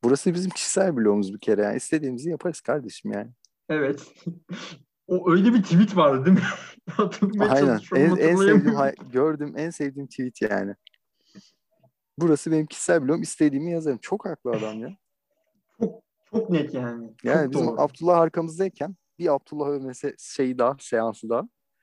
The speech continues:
Speaker 1: Abdullah arkamızdayken biz istediğimizi yaparız ya. İstediğimiz kadar
Speaker 2: Doğru.
Speaker 1: koyarız.
Speaker 2: Yani bir tane bir fanımızın olması bile net bir şekilde biz bir şeyler yapıyoruzun göstergesi yani. Yani
Speaker 1: Aynen öyle.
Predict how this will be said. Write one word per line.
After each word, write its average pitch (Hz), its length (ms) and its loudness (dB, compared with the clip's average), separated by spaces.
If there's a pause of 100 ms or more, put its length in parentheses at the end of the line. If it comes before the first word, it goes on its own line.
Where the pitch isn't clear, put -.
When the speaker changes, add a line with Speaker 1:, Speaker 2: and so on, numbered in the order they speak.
(240)
Speaker 1:
Abdullah 180 360 0
arkamızdayken 180 720 -2
biz 147 120 -18
istediğimizi 131 580 -4
yaparız 120 380 -2
ya. 95 240 -6
İstediğimiz 123 420 -6
kadar 107 280 2
Speaker 2:
Doğru. 143 80 0
Speaker 1:
koyarız. 110 320 2 (1400)
Speaker 2:
Yani 135 300 -2
bir 185 100 2
tane 226 280 4
bir 214 60 2
fanımızın 190 540 4
olması 185 640 0
bile 208 280 2
net 233 220 0
bir 208 60 -4
şekilde 196 600 -4 (340)
biz 196 180 2
bir 180 60 4
şeyler 220 360 2
yapıyoruzun 214 640 0
göstergesi 190 720 0
yani. 120 380 -6 (2250)
Yani 139 260 -4
Speaker 1:
Aynen 117 240 0
öyle. 101 280 0